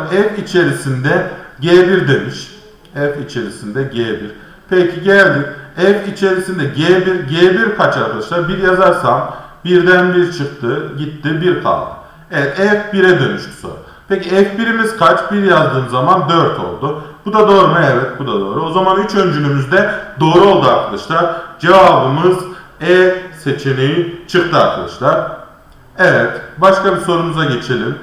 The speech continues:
Bununla ilgili. Başka bir sorumuza geçelim. Hemen. Evet. İkinci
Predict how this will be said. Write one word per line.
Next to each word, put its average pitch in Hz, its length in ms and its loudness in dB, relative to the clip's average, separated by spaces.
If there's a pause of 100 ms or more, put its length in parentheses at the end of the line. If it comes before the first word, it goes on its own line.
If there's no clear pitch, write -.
(140)
Bununla 123 240 -4
ilgili. 101 340 -4 (880)
Başka - 260 -12
bir - 60 -10
sorumuza 92 400 -10 (120)
geçelim. 87 360 -16 (640)
Hemen. 101 420 -6 (1700)
Evet. 135 240 -6 (800)
İkinci 170 760 -2